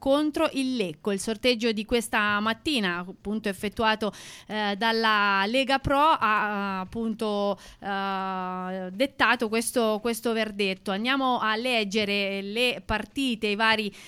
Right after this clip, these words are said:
eh, rag-, i vari, le varie partite appunto che si giocheranno per questo primo, primo turno playoff della fase nazionale. Ancona, abbiamo detto, è capitata contro il Lecco e quindi il diciotto maggio alle venti e trenta al Del Conero. Poi ancora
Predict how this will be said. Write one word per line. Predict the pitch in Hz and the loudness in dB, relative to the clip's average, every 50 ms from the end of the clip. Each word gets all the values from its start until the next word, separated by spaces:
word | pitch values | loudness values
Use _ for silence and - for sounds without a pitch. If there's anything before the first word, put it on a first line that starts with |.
| - - - | -20 -16 -10
eh, | 214 226 226 220 214 208 208 208 208 | -6 -6 -4 -2 -2 0 0 0 0
rag-, | 220 233 240 226 220 226 | 0 -2 -2 -2 -4 -4
i | 226 226 226 220 220 220 214 214 214 208 | -4 -2 -2 -2 -2 -4 -4 -4 -4 -2
vari, | 220 240 240 240 240 233 226 226 220 214 | 2 2 2 2 2 0 0 0 -2 0
le | 226 226 | -2 0
varie | 233 240 233 226 | 2 2 0 2
partite | 233 240 240 - 254 233 | 0 -2 0 0 0 0
appunto | 214 202 - 254 254 254 240 240 214 | 0 -2 0 0 0 2 2 0 -2
che | 214 | -2
si | 208 - 226 | -4 -6 -4
giocheranno | 202 226 226 226 240 240 240 240 233 233 233 233 226 220 214 | -4 -4 -2 -2 0 2 2 2 2 2 0 0 0 0 0
per | 214 - 240 240 226 226 214 | 0 2 2 2 2 0 -2
questo | - 226 214 - 240 208 | -2 -4 -4 -2 -4 -4
primo, | - 240 247 247 247 233 226 226 220 214 214 208 - 202 214 214 196 185 | -2 -2 0 0 0 0 2 2 2 2 0 -2 -4 -6 -6 -4 -4 -4
primo | - - 254 254 240 240 | -6 -4 -2 0 -2 -2
turno | 247 - 262 254 233 247 247 240 233 226 226 220 214 | -2 0 -2 0 0 0 0 0 2 2 2 0 -2
playoff | - 247 247 262 262 277 302 330 - 269 | -2 -2 -2 0 0 0 -2 -2 -2 -4
della | 220 196 196 208 | -2 0 0 0
fase | 202 233 233 220 220 | 0 0 -2 -2 -2
nazionale. | 214 214 220 220 - - 262 262 269 311 339 302 | -4 -6 -6 -6 -4 -4 -2 -2 0 -2 0 0
Ancona, | 214 208 208 202 247 247 233 214 | -2 -2 -2 0 0 0 2 0
abbiamo | 196 190 202 208 214 220 233 | -2 -2 -2 -2 -2 -2 0
detto, | 240 233 220 - | -2 -2 -2 -4
è | 208 | -6
capitata | 202 208 196 233 220 247 226 226 220 | -6 -4 -6 -4 -2 -4 -2 -4 -4
contro | 208 - 233 226 226 220 233 220 214 - - - - - | -6 -4 -4 -2 -2 -2 -2 -4 -4 -6 -18 -20 -12 -4
il | 247 262 254 247 | -2 -2 0 2
Lecco | 247 240 233 226 226 220 220 220 240 262 294 320 320 320 - - - 349 339 - | 2 2 4 4 4 4 2 2 0 0 -2 -2 -2 -4 -8 -4 0 4 4 4
e | - 214 | 2 0
quindi | 214 - 269 254 240 214 220 | -2 0 0 0 0 0 -2
il | 220 214 | -2 -2
diciotto | 214 220 220 - 262 247 - - 254 | -4 -4 -2 0 0 0 0 -2 -2
maggio | 247 247 247 247 226 208 233 | 0 2 0 0 0 0 -2
alle | 202 202 208 | -2 0 0
venti | 220 220 220 202 233 | -2 -2 -2 -2 -6
e | 214 | -6
trenta | - 226 226 226 214 220 | -4 -2 -2 -2 -2 -4
al | 214 208 | -4 -4
Del | 220 226 220 | -4 -6 -4
Conero. | - 302 339 359 247 196 - | -2 -2 0 0 0 0 -2
Poi | 190 - 208 208 | -2 0 0 0
ancora | 214 220 - 269 254 214 | 0 0 0 2 2 2